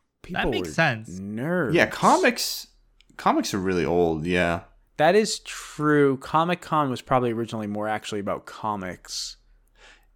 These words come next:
Speaker 3: It would make sense that Comic-Con would happen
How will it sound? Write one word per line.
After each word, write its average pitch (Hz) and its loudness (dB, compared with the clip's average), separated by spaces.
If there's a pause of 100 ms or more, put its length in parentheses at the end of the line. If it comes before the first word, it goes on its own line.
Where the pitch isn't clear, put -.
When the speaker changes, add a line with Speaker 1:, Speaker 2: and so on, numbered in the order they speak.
(120)
Speaker 3:
It 143 4
would 151 6
make 190 4
sense 131 0
that - 0
Comic-Con 117 0 (420)
would 104 2
happen 92 4